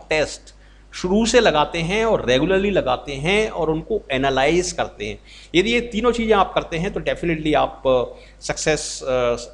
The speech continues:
ले सकते हैं एसएससी किसी भी exam में। तो इस चीज़ को आप जरूर ध्यान रखें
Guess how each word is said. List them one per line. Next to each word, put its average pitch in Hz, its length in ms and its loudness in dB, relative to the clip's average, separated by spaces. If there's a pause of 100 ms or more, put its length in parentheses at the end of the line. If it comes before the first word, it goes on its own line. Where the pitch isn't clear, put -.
(160)
ले 151 140 2
सकते 170 320 -4
हैं 214 180 -4
एसएससी - 340 -8
किसी 123 240 -12
भी 123 200 -12
exam 98 300 -8
में। 107 80 -14
तो - 60 -12
इस - 120 -10
चीज़ 170 160 -8
को 180 100 -2
आप 160 100 0
जरूर 156 200 0
ध्यान 143 260 -2
रखें 180 220 -4